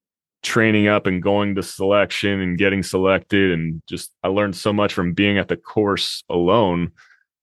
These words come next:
about being a team player, doing what needs to be done, even when you don't feel like doing it, choosing the tough right over the easy wrong. I learned so much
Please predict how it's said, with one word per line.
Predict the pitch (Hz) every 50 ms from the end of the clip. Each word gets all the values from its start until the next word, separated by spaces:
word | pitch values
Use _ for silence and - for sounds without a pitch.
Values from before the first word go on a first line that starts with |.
| _ _ _ _ -
about | 82 82 82 -
being | 104 104 101 95
a | 87
team | - - 98 90 87 85
player, | - - 123 123 120 117 113 110 110 110 107 98 98 _ _ _ _ _ _ _ _ _ _ _ _ _ _ _ _ _ _ _ _ _ _ _ _ _
doing | - 117 117 117 117 113 110 110 107 101
what | 101 107 107 98 104
needs | 104 107 110 110
to | - -
be | 101 90 92
done, | 90 82 98 98 101 104 104 104
even | 101 98 101 98
when | 98 98 98
you | 98
don't | 95 98 95 -
feel | - - 107 101
like | 98 90 85 85 -
doing | 98 101 107 113 117 117
it, | 113 117 - - _ _ _ _ _ _ _ _ _ _ _ _ _ _ _ _ _ _ _ _ _ _ _ _ _ _ _ _ _ _ _ _ _ _ _ _ _ _ _ _ _ _ _ _ _ _ _ _ _ _ _ _ _ _ _ _ _ _ _ _ _ _ _ _ -
choosing | - - - 117 117 104 107 110 110 110
the | 104 95
tough | - - - 120 113 - - -
right | 92 101 101 107 120 113 - -
over | 107 104 98 98
the | 92 95
easy | 98 107 110 110 95 101 98
wrong. | 92 92 95 92 98 104 110 117 113 113 113 _ _ _ _ _ _ _ _ _ _ _ _ _ _ _ _ _ _ _ _ _ _ _ _ -
I | 98
learned | 98 107 107 104 95
so | - - 117 110
much | 110 107 - - - -